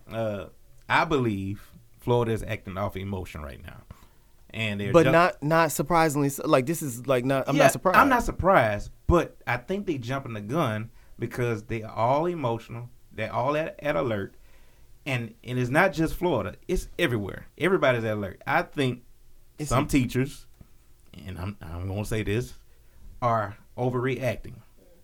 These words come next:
Speaker 2: You don't think
Speaker 1: Be-
Speaker 2: it's intentional, though?
Speaker 1: It's not intentional because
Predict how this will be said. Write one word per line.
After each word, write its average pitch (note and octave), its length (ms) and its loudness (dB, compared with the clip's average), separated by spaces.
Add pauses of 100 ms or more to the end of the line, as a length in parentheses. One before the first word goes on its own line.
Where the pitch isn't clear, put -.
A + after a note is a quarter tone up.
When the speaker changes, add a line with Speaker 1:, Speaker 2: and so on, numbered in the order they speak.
(200)
Speaker 2:
You D#3 100 -2
don't E3+ 120 4
think B2 120 2
Speaker 1:
Be- - 40 2
Speaker 2:
it's C#3+ 100 -2
intentional, F3 500 0
though? B3 300 -4 (440)
Speaker 1:
It's G#2+ 160 -8
not B2 240 0
intentional C3 720 0 (200)
because A2+ 760 -2